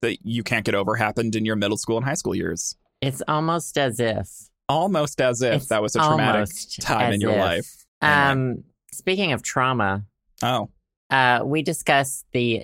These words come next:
Speaker 2: chicken sandwich wars between Popeyes and Chick-fil-A.
Speaker 1: Oh,
Speaker 2: Well,
Speaker 1: yeah.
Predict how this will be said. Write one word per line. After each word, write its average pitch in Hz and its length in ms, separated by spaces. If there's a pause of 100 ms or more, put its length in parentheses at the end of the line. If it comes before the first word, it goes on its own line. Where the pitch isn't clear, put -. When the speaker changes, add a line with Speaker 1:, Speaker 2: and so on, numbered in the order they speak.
Speaker 2:
chicken 196 400
sandwich 196 580
wars 107 360
between 123 320
Popeyes 139 480
and 113 340
Chick-fil-A. 131 640 (220)
Speaker 1:
Oh, 120 100
Speaker 2:
Well, 160 260
Speaker 1:
yeah. 120 360